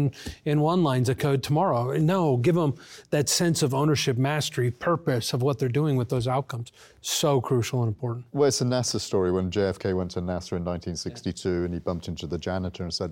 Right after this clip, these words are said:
Speaker 2: "What do you do?" In many organizations, that janitor would have said, "I cleaned up where the boss tells me to clean up." The janitor said, I'm here to put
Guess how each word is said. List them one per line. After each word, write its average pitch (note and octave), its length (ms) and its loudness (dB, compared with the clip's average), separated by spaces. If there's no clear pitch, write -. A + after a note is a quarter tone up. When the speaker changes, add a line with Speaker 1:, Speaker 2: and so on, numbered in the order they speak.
Speaker 2:
"What F2+ 160 -6
do - 100 -10
you F2+ 200 -4
do?" E2 180 -4
In B2+ 140 2
many C#3 180 2
organizations, G#2+ 840 0
that G2 160 -4
janitor F#2+ 400 -4
would E2 160 -4
have F2 100 -4
said, E2+ 180 -4
"I E2+ 80 0
cleaned F2 320 -6
up E2+ 140 -4
where F2+ 120 -6
the E2 100 -4
boss - 360 -10
tells C#3+ 260 -2
me F#2 80 -4
to - 60 -10
clean D#2+ 260 -6
up." D#2+ 140 -8
The A#2+ 80 2
janitor C3 460 -4
said, A2+ 380 -4
I'm A#2+ 140 -2
here G#2+ 300 -2
to - 140 -6
put - 400 -8